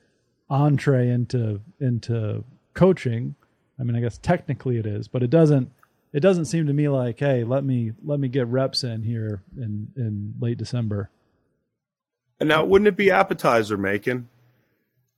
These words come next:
Speaker 1: Yeah, that would be a better word. You're right. You're right.
Speaker 2: <laughs>
Speaker 1: I, appe-,
Speaker 2: Um,
Speaker 1: appetizer. I like to say appetizers.
Speaker 2: Uh-huh.
Speaker 1: Wife loves it.
Speaker 2: Um, no, I, I think it's interesting when you look at, like, a Jeff Saturday hire, or, like,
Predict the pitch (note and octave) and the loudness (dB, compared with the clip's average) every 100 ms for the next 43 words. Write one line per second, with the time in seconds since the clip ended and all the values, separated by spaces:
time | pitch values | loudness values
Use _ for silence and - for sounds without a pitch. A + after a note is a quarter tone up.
0 | _ _ _ _ D3 E3 G3+ C#3 A2+ - | _ _ _ _ 0 2 4 2 -2 2
1 | D#3 F#3 E3+ F3+ F3 D#3+ D3+ E3 E3 D3 | 4 4 4 4 4 4 4 4 4 2
2 | B2 A2 D3 F3+ B2+ G#2 G#2 C3 D3+ E3 | 0 2 2 2 0 -2 -4 -2 0 0
3 | G#2+ G#2 _ _ _ _ _ G#3+ C#3+ C#3+ | 0 -6 _ _ _ _ _ -6 0 2
4 | C3+ G#2 G#2+ - _ _ E3 - E2+ F2 | 2 0 -6 -18 _ _ -18 -14 -8 2
5 | A2+ G#2 G2 F2 E2+ C#3+ B2 A#2+ - C#3 | 4 4 2 -2 -6 -6 -6 -6 -2 0
6 | B2+ D#3 G3 D#3 F3 E3 C#3 D#3+ D#3+ E3 | 2 4 2 2 0 0 -2 2 4 4
7 | F#3 F#3+ - _ _ _ - F#2+ F#2+ F#2+ | 0 -6 -18 _ _ _ -4 -2 0 -2
8 | G2 - _ _ C3+ C3+ - C3+ B2+ G#2+ | -4 -8 _ _ -10 -8 -8 -4 2 4
9 | G2+ G2 F#2+ F2+ - - - D3+ D#3 C#3+ | 4 2 0 -4 -8 -12 -2 4 6 6
10 | C#3+ D3+ D3 E3 D3+ - - C3 C#3+ C3+ | 6 2 2 0 0 -4 0 0 2 0
11 | C3 B2+ A#2+ A#2 A2+ A#2 A2+ A2+ G#2+ G#2 | 0 0 0 2 0 0 0 0 0 0
12 | G#2 G2+ - G#2 G2+ G2 F#2+ F#2+ F#2 F#2 | 0 0 0 0 2 0 0 -2 -2 -4
13 | - A#2+ A#2+ A2 | -4 2 2 2